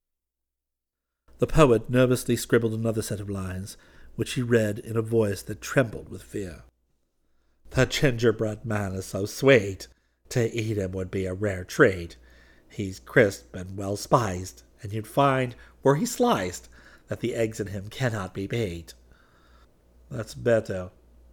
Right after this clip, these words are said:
I'm not sure about the eggs, as I did not pay much attention when I was mixed. However, this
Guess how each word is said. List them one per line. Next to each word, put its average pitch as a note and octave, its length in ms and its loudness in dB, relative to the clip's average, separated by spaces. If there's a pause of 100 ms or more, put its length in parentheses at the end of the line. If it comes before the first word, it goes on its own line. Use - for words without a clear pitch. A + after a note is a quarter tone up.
(340)
I'm B2+ 60 -12
not B2 120 -8
sure E3 160 4
about C3 220 6
the A#2+ 200 -8
eggs, G2+ 560 -4 (200)
as G2+ 100 -10
I G#2 60 -4
did G#2+ 160 -6
not G#2+ 200 -8
pay A#2 140 -2
much G#2+ 240 -6
attention G#2 480 -6
when G2 140 -8
I F#2+ 80 -6
was F#2+ 180 -8
mixed. G2+ 420 -8 (380)
However, A2+ 540 2 (480)
this B2 320 0